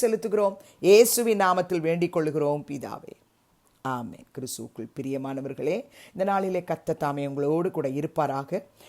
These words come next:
உங்களை ஆசீர்வதிப்பாராக, உங்களை நடத்துவாராக.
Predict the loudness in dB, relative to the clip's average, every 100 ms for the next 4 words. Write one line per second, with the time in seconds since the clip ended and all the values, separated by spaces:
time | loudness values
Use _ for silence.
0 | -12 2 6 6 6 0 0 0 -2 -2
1 | -2 -2 -8 -14 -16 _ _ _ 0 2
2 | 4 2 0 0 0 2 2 0 -6